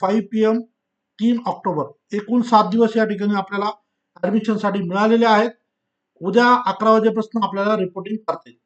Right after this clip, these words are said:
आता सगळ्यात महत्त्वाचं म्हणजे rules for round two. पहिला नियम काय आहे, if allotted upgraded. आता अलॉटेड असेल, candidate wish to join the round two allotted institute.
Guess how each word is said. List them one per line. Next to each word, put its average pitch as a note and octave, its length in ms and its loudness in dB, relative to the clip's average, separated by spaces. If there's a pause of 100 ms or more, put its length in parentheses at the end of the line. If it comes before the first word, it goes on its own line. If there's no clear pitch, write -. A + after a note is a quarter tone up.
आता C4+ 300 4 (440)
सगळ्यात A#3+ 360 -2
महत्त्वाचं A3+ 280 0
म्हणजे A#3 240 2
rules B3 520 0
for A#3 240 4
round A3 280 4 (100)
two. G3+ 100 -12 (1900)
पहिला A#3+ 280 8
नियम C4+ 320 4
काय B3+ 200 6
आहे, A#3 140 4 (160)
if C4 120 0 (160)
allotted A#3 480 4 (360)
upgraded. G#3+ 440 4 (680)
आता A3 180 2 (120)
अलॉटेड B3+ 400 4
असेल, B3 280 2 (440)
candidate A#3+ 360 4
wish A#3+ 240 2
to C4+ 160 0
join B3 300 4
the B3 100 4
round A#3 380 4
two C4+ 160 4
allotted B3 420 2
institute. B3+ 420 -4